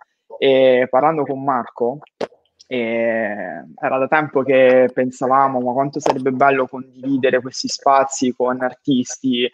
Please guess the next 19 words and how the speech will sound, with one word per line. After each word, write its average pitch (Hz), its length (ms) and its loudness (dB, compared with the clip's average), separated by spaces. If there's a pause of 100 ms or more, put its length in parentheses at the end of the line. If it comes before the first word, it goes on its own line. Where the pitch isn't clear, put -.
(240)
eh, 120 260 4
per, - 220 4 (260)
per 139 140 2
ampliare 147 460 4
un 147 120 -6
po' 151 140 2
gli 151 60 2
orizzonti, 147 840 -2
per 139 140 -4
avere 139 600 -2 (140)
anche, 156 560 0
eh, 135 220 0
dei 139 140 -4
temi 165 260 -2
musicali 151 540 0
affrontati, 139 720 -2
percepiti 139 680 -2
e 127 160 0
condivisi 131 800 -6